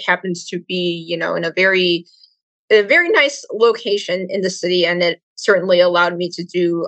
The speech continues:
um, a ton of tourism there. I got to be able to, uh, visit a, a couple of places, um, in Manha-, uh, in Manhattan and also, um, in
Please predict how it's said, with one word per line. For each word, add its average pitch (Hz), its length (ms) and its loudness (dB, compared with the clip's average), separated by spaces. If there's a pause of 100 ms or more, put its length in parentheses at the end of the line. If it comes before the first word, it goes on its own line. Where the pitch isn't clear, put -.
um, 160 420 -2
a 170 60 -4
ton 175 220 -4
of 151 120 -4
tourism 165 540 -2
there. - 380 -4
I 175 420 0
got 175 220 0
to 170 100 -8
be 170 200 -6
able 175 200 -4 (140)
to, 165 360 -2 (300)
uh, 196 120 2
visit 185 460 2
a, 185 220 6 (140)
a - 20 0
couple 190 420 0
of 190 200 0
places, 175 640 -4
um, 170 320 -4 (100)
in 170 260 -2 (360)
Manha-, 180 260 -2 (180)
uh, 180 220 2
in 185 140 -2
Manhattan 180 640 -2
and 180 220 0
also, 175 680 2
um, 170 340 0
in 180 200 -4